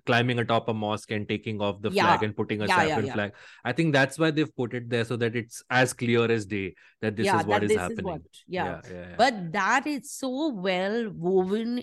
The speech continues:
Speaker 2: into the entire film.
Speaker 1: Yes, yes.
Speaker 2: Without, and just saying, without rubbing your face in it or trying to make a point. Like,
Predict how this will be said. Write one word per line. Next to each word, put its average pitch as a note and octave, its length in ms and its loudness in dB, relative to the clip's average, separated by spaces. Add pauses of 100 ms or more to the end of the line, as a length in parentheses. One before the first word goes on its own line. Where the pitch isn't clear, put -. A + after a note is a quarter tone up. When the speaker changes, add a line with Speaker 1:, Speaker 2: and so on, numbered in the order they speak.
Speaker 2:
into G3+ 500 -6
the G#3+ 120 -2
entire F3 500 -2
film. D3 580 -6
Speaker 1:
Yes, G2+ 500 -6
yes. G2 120 -6
Speaker 2:
Without, B3 680 2
and G#3+ 240 2 (420)
just B3 160 -2
saying, A3+ 220 -2
without A3 340 -2
rubbing F#3 360 -2
your A3 160 -2
face F#3+ 360 -4
in F#3+ 80 -4
it F#3 420 -2
or A3 360 2
trying G#3+ 360 0
to A#3 40 -4
make G#3 360 -2
a A3+ 80 0
point. F3+ 440 -4
Like, G3 220 -2